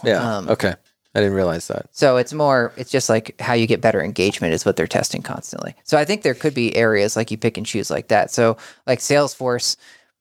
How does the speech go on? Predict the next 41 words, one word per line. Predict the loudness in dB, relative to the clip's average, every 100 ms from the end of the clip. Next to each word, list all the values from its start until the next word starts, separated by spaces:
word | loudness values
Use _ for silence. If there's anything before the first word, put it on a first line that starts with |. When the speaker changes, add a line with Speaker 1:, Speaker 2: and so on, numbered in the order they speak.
| _ _ _
Speaker 2:
you | -2 0
know, | 2
they | 0
do, | 2 4
like, | 4 2 0
one | -4 -2 2
big | 0 2
release | 2 2 -2
a | -2
year. | 2 2
They're | 2 2
not | 0 -2
gonna, | -6 -2
like, | 0 0
<laughs> | -2 -6 -12 -20 -20 -20 -6
like, | 2 2 0 -10
do | -2 2
that | 4 4
on | 2
an | 2
M | 0 0
V | -2
P, | 0 2 2 2
right? | 0 0 0 -2
Speaker 1:
Right. |
Speaker 2:
Uh, | -2 0 0
or | 2 2
do, | 2 -2 -2
like, | 0 0
change | 0 0 0 0
the | -6
core | 0 2 4
of | 2
their | -2
system | -2 -2 -2 -2 -4
with | -4
something | -4 -4 -4 -4
like | -2 -2
that. | 0 0
It, | -2 -4 -2
um, | -2 -2 -6